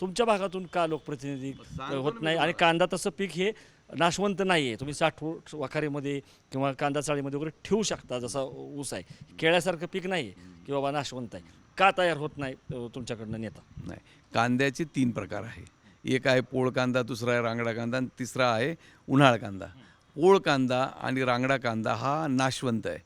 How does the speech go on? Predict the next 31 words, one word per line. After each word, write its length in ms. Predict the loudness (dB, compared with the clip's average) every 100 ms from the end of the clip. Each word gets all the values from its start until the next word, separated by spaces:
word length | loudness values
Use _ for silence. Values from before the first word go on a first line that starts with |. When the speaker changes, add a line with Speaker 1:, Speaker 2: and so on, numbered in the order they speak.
| _ -20 _
Speaker 2:
आणि 280 | -4 0 0
उन्हाळ 380 | 0 4 6 6
कांदा 280 | 4 2 2
जो 120 | 0
आहे 280 | 0 0 -4
तो 320 | -10 _ -6
साधारण 300 | -4 -4 -4
पाच 300 | -4 -4 -2
सहा 100 | -2
महिने 220 | 0 -2
टिकतो, 280 | -4 -4 -2
ही 80 | 0
वस्तुस्थिती 520 | -2 -4 -8 -10 -10
आहे. 140 | -12 -16 _ _ -20 -20 _ 0
मी 160 | 2
तुम्हाला 300 | 2 2 0
सांगतो, 360 | 0 -4 -2 -2
या 280 | 0 2 2
वेळेला 300 | 2 0 -2
करंट 400 | -2 0 0 0
इतका 240 | 0 -2
बेकार 440 | 0 0 8 10 10
आहे, 180 | 6 -2 _ -20 -20 -8
भाजपा 680 | -2 0 4 4 6 6
या 180 | 8 6
करंटमध्ये 840 | 4 2 4 4 4 4 4 4 0 -8 -20 _
होरपळून 440 | 4 6 6 6 8
राहिल्याशिवाय 480 | 8 6 4 4
राहणार 380 | 4 2 0 -2
नाही. 200 | -2 -4 -8 -16 -8
नाशिक, 720 | 2 6 8 6 2 2 0